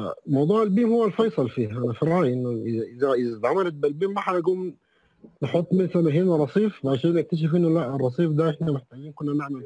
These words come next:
فيه بايب بتاع خدمة معينة، نجي تاني نكسر الرصيف، الأشياء اللي بتحصل عادة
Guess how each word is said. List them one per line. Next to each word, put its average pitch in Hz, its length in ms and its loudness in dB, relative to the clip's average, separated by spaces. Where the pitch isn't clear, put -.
فيه 139 260 -8
بايب 139 440 2
بتاع 101 500 -4
خدمة 135 320 2
معينة، 160 600 2
نجي 131 220 2
تاني 127 280 2
نكسر 131 420 2
الرصيف، 113 380 0
الأشياء 127 320 0
اللي 143 100 2
بتحصل 120 480 -4
عادة 123 440 0